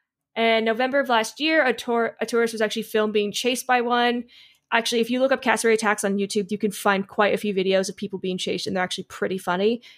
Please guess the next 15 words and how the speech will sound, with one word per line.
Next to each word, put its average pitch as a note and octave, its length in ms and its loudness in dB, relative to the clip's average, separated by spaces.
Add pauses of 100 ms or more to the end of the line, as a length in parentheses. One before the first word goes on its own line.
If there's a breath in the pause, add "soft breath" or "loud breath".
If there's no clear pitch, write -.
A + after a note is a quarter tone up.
(120)
And G#3 140 2
then G3 100 2
one, G#3 300 2
actually, G3+ 480 -2
a G#3 60 0
zookeeper D4 420 2
was G#3+ 260 2
in C#4 420 2 (420)
the, G#3 240 2
uh, F#3 320 2
cassowary's G3+ 420 0
exhibit G#3 500 2
and F#3+ 200 0
was, F#3 340 -4
the F#3+ 140 -2